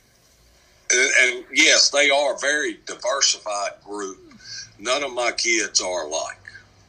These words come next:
Um, and they, they all come from different backgrounds, from, from kids that might not have a lot to kids that might have everything they want, but we all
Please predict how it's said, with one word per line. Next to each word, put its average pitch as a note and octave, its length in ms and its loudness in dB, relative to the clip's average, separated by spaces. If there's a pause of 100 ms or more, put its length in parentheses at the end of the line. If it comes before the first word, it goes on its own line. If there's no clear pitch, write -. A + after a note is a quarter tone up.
(200)
Um, F2+ 380 -4 (680)
and F#2 240 -4 (1300)
they, B2 300 4
they A2 160 4
all A#2+ 280 2
come - 340 -4
from - 260 -10 (120)
different B2+ 440 -4 (100)
backgrounds, G2+ 800 -2 (540)
from, F#2 340 -6 (560)
from G2 320 -6 (1080)
kids C3+ 300 6
that - 200 -4
might G#2+ 260 -2
not F2 200 -2
have G#2 200 2
a A2+ 40 -6
lot - 480 0
to - 80 -10
kids A#2+ 380 2
that G2+ 140 -8
might A#2 260 -2
have A2+ 220 -2
everything A#2 540 -4
they F#2+ 180 -8
want, C3+ 380 -2 (560)
but - 240 0
we G2+ 140 0
all A#2+ 480 0